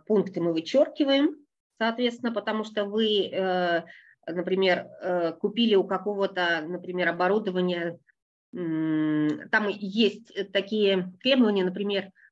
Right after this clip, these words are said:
покупка обязательно у независимого щи-, э, независимого поставщика оборудования. Да? Если вы вдруг купили, например,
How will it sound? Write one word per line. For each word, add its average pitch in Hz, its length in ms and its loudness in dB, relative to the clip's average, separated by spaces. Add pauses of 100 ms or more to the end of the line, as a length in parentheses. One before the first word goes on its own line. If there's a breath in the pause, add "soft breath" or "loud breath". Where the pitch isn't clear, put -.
покупка 190 380 0
обязательно 214 480 2
у 214 100 2
независимого 196 800 0
щи-, 185 320 -6
э, 180 320 4
независимого 196 1080 0
поставщика 185 720 -10
оборудования. 151 800 -10
Да? 262 120 -2
Если 196 320 0
вы 196 180 -4
вдруг 185 320 -4
купили, 196 320 -2
например, 190 420 0